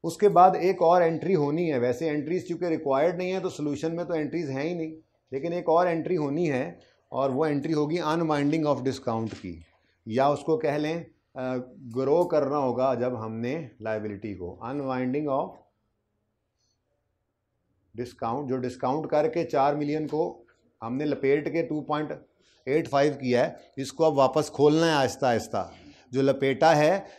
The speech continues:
इसको वापस खोलना है आहिस्ता आहिस्ता, ताकि ये जब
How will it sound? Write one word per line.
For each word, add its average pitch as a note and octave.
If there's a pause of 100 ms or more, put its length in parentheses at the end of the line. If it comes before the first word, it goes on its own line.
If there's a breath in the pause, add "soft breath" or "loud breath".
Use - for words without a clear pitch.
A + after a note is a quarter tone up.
(100)
इसको C#3+
वापस C#3
खोलना F3
है F3
आहिस्ता D3+
आहिस्ता, C3 (320 loud breath)
ताकि B2
ये D3
जब C3+